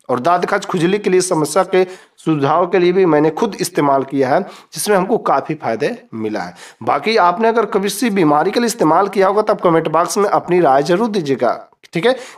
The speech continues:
किस बीमारी में यह पपीता का पत्ता और फायदेमंद होता है। ठीक है, तो चलिए अब हम लोग जान लेते हैं आखिर जो पपीते का पत्ते का रस है, जो जूस है, कैसे बनाएंगे। Actually मैंने कहा है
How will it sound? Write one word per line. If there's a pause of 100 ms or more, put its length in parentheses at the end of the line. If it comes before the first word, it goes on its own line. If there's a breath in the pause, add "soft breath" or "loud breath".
किस
बीमारी
में
यह
पपीता
का
पत्ता
और (240)
फायदेमंद
होता
है। (720)
ठीक
है, (340 loud breath)
तो
चलिए
अब
हम
लोग
जान
लेते
हैं
आखिर
जो
पपीते
का
पत्ते
का
रस
है,
जो
जूस
है,
कैसे
बनाएंगे। (120)
Actually
मैंने
कहा
है